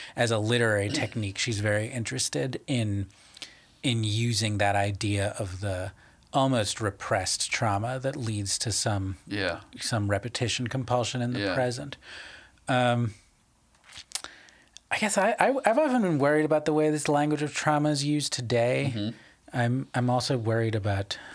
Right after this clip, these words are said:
Speaker 2: Well, tell me about that, because I, I have a,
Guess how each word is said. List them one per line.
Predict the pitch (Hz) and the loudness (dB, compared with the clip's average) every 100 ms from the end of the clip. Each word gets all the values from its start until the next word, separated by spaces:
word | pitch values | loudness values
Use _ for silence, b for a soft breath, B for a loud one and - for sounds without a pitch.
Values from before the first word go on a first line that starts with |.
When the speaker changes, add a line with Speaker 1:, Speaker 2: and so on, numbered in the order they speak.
| B B B B B | B B B B B
Speaker 2:
Well, | 147 | 0
tell | 156 180 | 2 2
me | 185 | 2
about | 151 113 101 | 4 2 4
that, | 87 65 - | 2 0 -4
because | - 113 110 - | -2 -2 0 4
I, | 120 147 139 - | 6 6 2 4
I | 123 143 | 4 6
have | 147 135 | 4 6
a, | 120 104 | 4 2